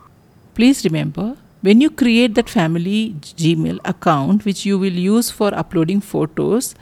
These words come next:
please ensure the security options are such that these photos are not accessible to anyone outside. By the way, would you be interested in step-by-step instruction of how to go about this?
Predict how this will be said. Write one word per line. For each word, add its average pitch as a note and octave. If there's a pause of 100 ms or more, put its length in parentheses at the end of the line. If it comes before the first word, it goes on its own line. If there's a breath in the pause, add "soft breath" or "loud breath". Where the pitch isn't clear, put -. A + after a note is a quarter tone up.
(400 soft breath)
please C#4
ensure G#3
the G#3
security G#3
options G3+
are F#3
such -
that F3+
these A#3+
photos G3
are A#3+
not G#3+
accessible G3+
to -
anyone F#3+
outside. - (1300)
By A#3
the B3+
way, D3+ (280)
would G#3+
you D4+
be G4+
interested A#3
in A3+
step-by-step G#3+
instruction F3+
of -
how D#3
to A3
go F3
about G#3
this? -